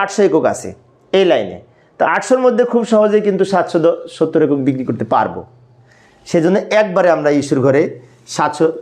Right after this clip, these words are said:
সত্তর একক লিখতে পারি। রেট লিখবো এই নয় টাকা পঞ্চাশ পয়সা, সাতশো সত্তরকে নয় টাকা পঞ্চাশ পয়সা দিয়ে গুণ করে এখানে লিখবো। অর্থাৎ এই নিচ থেকে আমরা বিক্রি করলাম, যেহেতু লিফো মেথড ফলো করতেছি। এবার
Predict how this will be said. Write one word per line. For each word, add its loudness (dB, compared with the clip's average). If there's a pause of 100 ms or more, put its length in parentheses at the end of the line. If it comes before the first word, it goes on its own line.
(220)
সত্তর 0
একক 0
লিখতে 0
পারি। -8 (1300)
রেট 2
লিখবো 2
এই 4
নয় 0
টাকা 2
পঞ্চাশ 0
পয়সা, 2 (540)
সাতশো -2
সত্তরকে 2
নয় 2
টাকা 2
পঞ্চাশ 0
পয়সা 0
দিয়ে 4
গুণ 2
করে 2
এখানে 0
লিখবো। -6 (1400)
অর্থাৎ -2 (180)
এই 4
নিচ 4
থেকে 2
আমরা 0
বিক্রি 0
করলাম, 0
যেহেতু 2 (100)
লিফো 2
মেথড 2
ফলো 2
করতেছি। -6 (840)
এবার 2